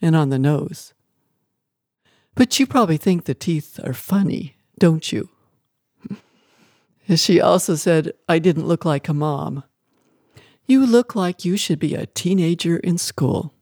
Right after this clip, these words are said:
Of course, that made me feel good. Uh, but then she said that Steve looked like a dad to her. Toby, at age four, had a tummy that talked to him often.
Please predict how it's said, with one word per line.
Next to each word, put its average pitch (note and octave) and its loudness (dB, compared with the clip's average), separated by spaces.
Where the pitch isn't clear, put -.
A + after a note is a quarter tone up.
Of - 0
course, - -4
that D#3+ 0
made D#3 4
me C#3 2
feel E3+ 4
good. C3 -2
Uh, G#3 0
but F3+ 4
then F#3+ 4
she F3 -4
said D#3 -4
that F3 0
Steve E3+ -2
looked D#3+ -4
like C#3+ -4
a C#3+ 0
dad D3 -2
to C#3 -12
her. C#3 -10
Toby, A3 0
at F3 -4
age E3+ -4
four, E3 -6
had F3 -4
a D#3 -2
tummy E3 -2
that D3+ -4
talked F3+ -6
to D3+ 2
him C#3 0
often. C#3 -6